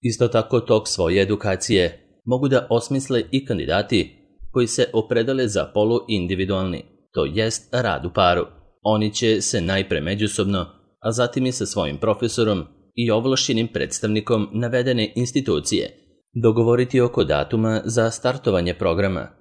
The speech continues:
kao i u vezi sa terminima i ritmom održavanja časova, i tako moći da angažovanje vezano za ovaj kurs lakše uklope u dotadašnju dnevnu rutinu. Pored toga će dobiti priliku da ostvare blisku saradnju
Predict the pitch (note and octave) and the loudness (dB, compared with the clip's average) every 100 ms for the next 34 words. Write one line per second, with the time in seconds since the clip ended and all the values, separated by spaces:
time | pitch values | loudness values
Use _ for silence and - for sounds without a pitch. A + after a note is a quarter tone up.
0 | _ _ B2 B2 A#2+ A#2+ B2 B2+ B2+ B2+ | _ _ 0 2 2 2 2 0 0 0
1 | A#2 A#2+ C3 A#2+ F2+ - - _ A2+ A2+ | 0 0 0 0 -2 -4 -16 _ -2 0
2 | G#2 A#2+ - A#2 A2 - C3 G#2 F#2+ D2+ | 0 -2 -2 -2 -2 -2 -2 0 -2 -4
3 | F2+ F#2+ G2+ F#2+ - F#2+ - - _ _ | -2 -2 0 -2 -2 -4 -4 -12 _ _
4 | A#2 A2 A#2+ B2 B2 B2 - A2+ A2 G#2 | -4 0 0 0 -2 -4 -2 0 0 0
5 | - A#2 A2 A2 F#2+ F2 F2 G2 G2 G#2 | -2 -2 0 0 -2 -2 -2 -2 0 0
6 | F2+ G2 D2 D2+ E2+ - - G#2+ G2+ - | 0 -4 -4 -4 -6 -6 0 2 2 2
7 | G#2+ G2 - - _ _ - F#2+ A#2 - | 0 0 -6 -14 _ _ -2 -2 -2 -4
8 | D3 B2+ - C3+ - - - C3 F#2+ G2 | -2 -2 0 0 2 -2 0 -2 0 -2
9 | - G#2+ A2 - A#2+ A2 - G#2+ D#2 D#2+ | 0 -2 -2 0 -2 -4 -4 -2 -2 -2
10 | E2+ F2 G#2+ F2+ - - _ _ G#2+ G2+ | -2 -2 0 0 -2 -12 _ _ 0 2
11 | G#2 G#2 G2+ G#2 G2+ F#2+ G#2+ G2+ G2+ G#2 | 2 4 2 4 2 2 0 2 2 2
12 | - G2 E2 - _ - G#2+ G2 - C3 | 2 2 2 -10 _ 0 2 2 2 0
13 | B2+ G#2 D#2+ - A2+ - G#2+ G#2 G#2 G2+ | 0 0 -2 -2 -4 0 0 0 0 -2